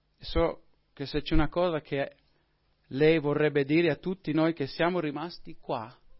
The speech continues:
è questo. È questo.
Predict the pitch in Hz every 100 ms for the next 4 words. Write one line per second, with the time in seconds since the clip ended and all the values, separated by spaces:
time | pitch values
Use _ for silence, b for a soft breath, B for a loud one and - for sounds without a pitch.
0 | - - - 113 110 - - - - -
1 | _ _ _ _ _ _ _ _ _ _
2 | _ _ _ _ _ _ _ _ _ _
3 | _ _ _ _ _ _ _ - 117 120
4 | 107 - _